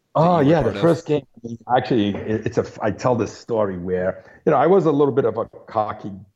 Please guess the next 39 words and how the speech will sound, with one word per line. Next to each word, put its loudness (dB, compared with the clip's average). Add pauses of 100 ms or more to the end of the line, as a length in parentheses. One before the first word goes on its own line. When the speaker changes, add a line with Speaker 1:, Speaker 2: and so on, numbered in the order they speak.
(180)
Speaker 2:
type -4
of -8
referee, -6
you -8
know. -8 (440)
And, 0
uh, 4
I -2
remember 2
going 2
into, -4
uh, -2 (240)
you 0
know, 4
used 0
to, -4 (260)
Foxborough 0
Stadium -4
at -12
the -10
time. -6 (160)
Uh, -2 (200)
now 2
it's -2
called 0
Gillette, 0
but -4
at -10
that -4
time -4
it -6
was -8
Foxborough. -4
It 0
was -2
a 0
New 2
England 2
Revolution. 0